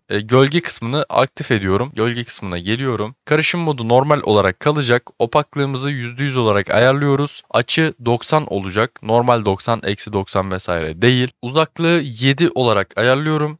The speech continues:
Yayılmayı sonuna kadar açıyorum. Boyutu da dokuz olarak ayarlıyorum. Tabii buradaki gölge rengini de siyah olarak ayarladığımızda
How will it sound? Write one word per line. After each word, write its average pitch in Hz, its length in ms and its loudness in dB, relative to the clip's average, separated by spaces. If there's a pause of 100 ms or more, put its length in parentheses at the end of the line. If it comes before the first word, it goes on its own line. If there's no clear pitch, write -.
Yayılmayı 151 560 2
sonuna 135 400 0
kadar 113 240 2
açıyorum. 139 720 -2
Boyutu 135 320 0
da 131 160 -4
dokuz 120 380 -2
olarak 95 640 -2
ayarlıyorum. 110 640 2 (140)
Tabii 143 260 4
buradaki 147 400 2
gölge 139 360 6
rengini 120 400 2
de 156 100 2
siyah 123 400 0
olarak 101 380 4
ayarladığımızda 110 880 2